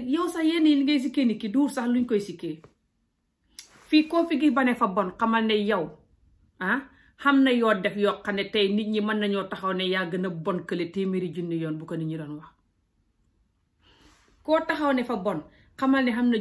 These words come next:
junni yu taxaw ne fa baax. That's the reality. Ñun ñu ci bari yi ñuy waxee,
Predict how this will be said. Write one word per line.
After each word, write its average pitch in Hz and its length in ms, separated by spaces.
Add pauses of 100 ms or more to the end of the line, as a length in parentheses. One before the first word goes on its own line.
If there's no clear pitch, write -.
junni 247 300
yu 226 80
taxaw 196 280
ne 170 100
fa 170 120
baax. 156 240 (100)
That's 208 180
the 277 120
reality. 339 640 (1500)
Ñun 359 260
ñu 359 100
ci 339 100
bari 311 280
yi 302 140
ñuy 311 160
waxee, 285 260